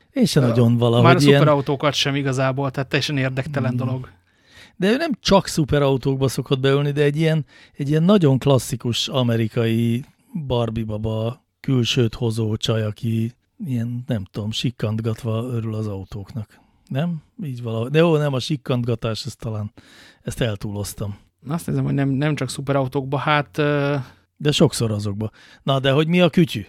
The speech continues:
Speaker 1: Én elkezdtem nézni ezt a videót, amit, ö, belinkeltél, és egy idő után úgy éreztem, hogy <laughs> nincs, nincs türelmem kivárni, hogy mi lesz ebből. Valami ronda dolgot, ami napelemet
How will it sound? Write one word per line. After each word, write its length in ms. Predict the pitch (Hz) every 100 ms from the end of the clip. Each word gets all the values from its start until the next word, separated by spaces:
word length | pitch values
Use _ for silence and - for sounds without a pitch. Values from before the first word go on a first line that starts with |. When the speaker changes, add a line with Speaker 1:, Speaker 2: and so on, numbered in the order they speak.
| _
Speaker 1:
Én 140 | - 131
elkezdtem 520 | 185 180 147 - 120
nézni 400 | 117 120 110 120
ezt 240 | 110 -
a 60 | 123
videót, 520 | 113 110 107 135 151
amit, 300 | 117 113 -
ö, 260 | 117 110 107
belinkeltél, 840 | 123 123 107 110 113 143 143 156
és 160 | 139 139
egy 80 | 156
idő 140 | 139
után 400 | 123 - 123 120 - - - _ -
úgy 140 | 139
éreztem, 420 | 120 117 - 123
hogy 180 | 123 123 139 - - _ _
<laughs> 400 | - - _ -
nincs, 340 | 135 107 -
nincs 200 | 135 117
türelmem 400 | - 110 101 107
kivárni, 440 | 104 123 110 107 117
hogy 120 | 113
mi 100 | 123
lesz 260 | 107 -
ebből. 340 | 131 131 143 135 - - - _
Valami 300 | 143 135 139
ronda 380 | 156 139 123 120
dolgot, 440 | 127 123 120 117
ami 180 | 120 117
napelemet 1500 | 123 127 117 110 113 101 _ _ _ _ _ - 127 117 -